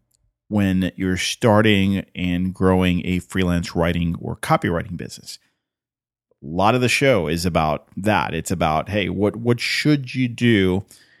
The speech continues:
if you're looking to, to grow? And, and not just, of course, if, if you're just starting out, but if you're looking to take things to the next level. But what you don't hear a lot of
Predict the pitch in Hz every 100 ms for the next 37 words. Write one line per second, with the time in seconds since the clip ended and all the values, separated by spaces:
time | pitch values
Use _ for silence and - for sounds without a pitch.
0 | _ - 98 95 104 - 101 95 101 92
1 | - 98 165 160 120 110 104 156 143 120
2 | 113 - - - - 104 - - 90 -
3 | - 87 87 85 80 - 160 143 - 90
4 | 87 87 113 143 98 90 87 95 92 90
5 | 92 98 90 - - 117 - 98 95 -
6 | 101 87 90 92 120 113 87 - _ -
7 | _ _ _ _ _ _ _ - 160 -
8 | 160 - 170 143 185 202 214 - 165 143
9 | 123 113 110 107 101 80 64 -